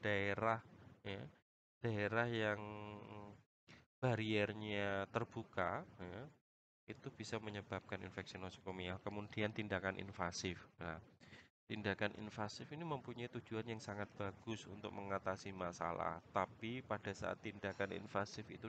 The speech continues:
dilakukan, perlu dilakukan tindakan yang sesuai S O P, perlu dilakukan perawatan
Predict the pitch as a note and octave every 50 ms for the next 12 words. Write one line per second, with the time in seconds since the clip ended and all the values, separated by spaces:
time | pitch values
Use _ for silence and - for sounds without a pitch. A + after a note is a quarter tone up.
0 | - - A2+ G2+ G2+ F2+ - - A2+ - - - - E2+ D2 D2 - - D#3+ -
1 | - - - - - - - - - _ - - - _ _ - - A#2 A2 A2+
2 | A#2 A2 - A2+ G#2+ G#2+ G2+ F#2+ F#2+ - A2 A2 - A#2 G#2+ G#2+ G#2+ G2+ F#2+ -
3 | G#2+ G#2 G#2+ G#2 G2+ G2 - G2+ - - G2 F#2 F2 F2 D#2+ F2 - - C2+ G#2
4 | C3 - - - A2+ G2+ F#2+ F#2+ F#2 - - G2+ G2+ G2+ G2+ G2 - - G2+ F#2+
5 | F2+ F2+ - G2+ G2 G#2 - G2 F#2 F2+ F2+ F#2 F#2 G#2 A#2 C3+ - - - B2
6 | A2 G2+ F#2+ F#2+ F#2+ F#2+